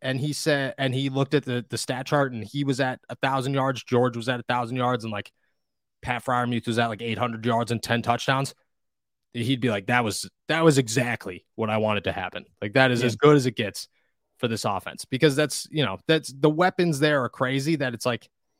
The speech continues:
Speaker 1: I don't know, maybe you're not gonna make all pro, w-, but, like, you, you guys could have a really, really good season.
Speaker 2: Right. Like, and it's, it's,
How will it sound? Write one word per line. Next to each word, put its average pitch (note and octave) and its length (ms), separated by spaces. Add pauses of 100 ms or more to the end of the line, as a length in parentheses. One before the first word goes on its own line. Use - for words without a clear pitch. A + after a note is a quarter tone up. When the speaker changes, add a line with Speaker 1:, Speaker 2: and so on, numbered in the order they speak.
(800)
Speaker 1:
I C#3 80
don't B2 120
know, G2+ 100
maybe C#3+ 240
you're D#3+ 80
not D#3 180
gonna B2+ 140
make G#2+ 180
all G2 120
pro, F2+ 400
w-, A#2 200
but, A#2 160
like, A2 320 (400)
you, B2 320
you D3+ 200
guys D#3+ 260
could B2 140
have B2+ 180
a A2 40
really, A2 260
really G2 260
good F#2 180
season. - 300 (500)
Speaker 2:
Right. C3 320
Like, C3+ 220
and D3+ 100
it's, - 280
it's, - 500